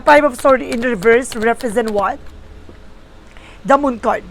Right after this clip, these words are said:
No, dito lahat ipapakita at ibabahagi lahat ng mga bagay na dapat mo malaman. No? Etong bagay na makukuha mo, yung mga bagay o pangarap mo, maaaring may sakatuparan mo na to. Abot kamay mo tong makukuha at matatamo.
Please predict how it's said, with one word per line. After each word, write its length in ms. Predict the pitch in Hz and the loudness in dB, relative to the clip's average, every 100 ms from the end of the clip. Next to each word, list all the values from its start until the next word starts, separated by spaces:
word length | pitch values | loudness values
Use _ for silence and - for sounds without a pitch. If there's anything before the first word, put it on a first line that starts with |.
| - - - - - - | -20 -20 -20 -20 -20 -6
No, 160 | 208 254 | 2 2
dito 240 | 285 302 | 2 2
lahat 320 | 311 285 277 | 6 6 6
ipapakita 560 | 285 269 262 269 254 285 | 2 0 0 -4 0 -2
at 60 | 254 | 2
ibabahagi 720 | 233 240 247 247 214 247 233 | 4 6 6 4 0 -2 -2
lahat 160 | 226 247 | -2 -2
ng 80 | |
mga 120 | 233 233 | -2 -4
bagay 140 | 240 233 | -4 -2
na 80 | |
dapat 160 | 214 208 | -2 -2
mo 160 | 214 208 | -2 -2
malaman. 320 | 214 185 180 - - - - - - - | -4 -6 -10 -14 -20 -20 -20 -20 -20 -4
No? 320 | 202 254 302 311 - - | 4 6 6 2 -14 -10
Etong 320 | - 254 294 254 | -6 0 2 8
bagay 320 | 277 254 285 | 8 6 0
na 80 | 277 | 0
makukuha 320 | 277 269 269 | -2 2 2
mo, 160 | 254 | 4
yung 160 | 254 262 | 2 0
mga 240 | 254 247 | -2 0
bagay 320 | 240 233 262 254 | 2 0 0 -2
o 0 | |
pangarap 480 | 247 240 240 247 | 0 2 2 2
mo, 240 | 240 277 339 - - - - | 0 -2 -4 -14 -20 -20 -2
maaaring 320 | 220 294 269 | 0 2 2
may 160 | 262 247 | -2 -4
sakatuparan 480 | 254 254 240 233 | -8 -2 0 2
mo 80 | 226 | 0
na 160 | 220 220 | -2 -2
to. 240 | 247 202 170 - - - - - - - - - - - - - - - | -6 -6 -12 -20 -20 -20 -20 -20 -20 -20 -20 -20 -20 -20 -20 -20 -20 -8
Abot 400 | - 262 269 240 277 | 0 4 4 2 -2
kamay 320 | 277 269 269 | 0 0 0
mo 160 | 247 247 | 0 -2
tong 160 | 294 | -2
makukuha 400 | 247 247 269 247 | 0 -2 0 0
at 80 | 254 | 0
matatamo. 640 | 233 233 214 208 226 262 | 0 -2 -2 -4 -6 -8